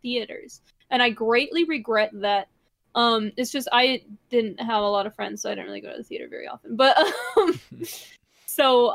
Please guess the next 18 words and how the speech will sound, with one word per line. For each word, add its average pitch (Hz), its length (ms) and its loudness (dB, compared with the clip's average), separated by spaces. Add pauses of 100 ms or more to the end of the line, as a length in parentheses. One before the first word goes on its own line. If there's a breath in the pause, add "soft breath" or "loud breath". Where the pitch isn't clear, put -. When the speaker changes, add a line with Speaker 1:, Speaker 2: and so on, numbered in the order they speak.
Speaker 1:
I, 247 600 2 (120)
I 240 160 0
just 247 260 -10
never 240 200 -6
saw 269 200 0
it. - 40 2
I 240 140 2
eventually 311 840 -2
rented 240 460 -4
it 302 100 -4
on 269 160 0
D 240 140 -6
V 233 100 -6
D, 202 300 -12 (320)
and 240 120 2
I 220 300 2
watched 220 540 0
it 339 220 -4